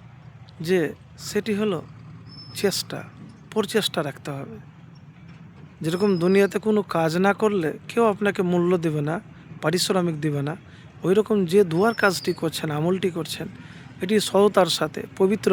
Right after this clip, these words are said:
হয়ে আপনাকে করতে হবে। দু বছর হলো না, তিন বছর হলো না, কিন্তু যখনই হবে না,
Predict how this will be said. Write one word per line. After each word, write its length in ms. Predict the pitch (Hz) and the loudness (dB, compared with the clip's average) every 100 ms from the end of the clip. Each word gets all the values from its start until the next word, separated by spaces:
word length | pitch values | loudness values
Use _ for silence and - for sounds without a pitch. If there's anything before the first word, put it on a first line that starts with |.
| 175 | 4
হয়ে 180 | 160 185 | 4 2
আপনাকে 360 | 151 156 147 | 0 -4 -6
করতে 300 | - - - | -8 -10 -10
হবে। 260 | - - 208 - - - - - - - - - - - 151 | -10 -10 -12 -14 -18 -20 -20 -20 -20 -20 -20 -20 -18 -8 -2
দু 60 | 156 | 2
বছর 260 | 175 226 214 | 4 4 4
হলো 180 | 220 220 | 4 4
না, 100 | 226 | 0
তিন 200 | - 180 | 2 2
বছর 260 | 170 180 226 | 2 2 2
হলো 220 | 202 220 | 4 2
না, 140 | 220 247 - - - - - - | 2 -2 -8 -18 -20 -20 -20 -8
কিন্তু 200 | - 254 233 | 2 4 8
যখনই 480 | 220 233 254 277 | 8 8 6 8
হবে 280 | 233 220 196 | 8 8 8
না, 160 | 196 262 | 6 6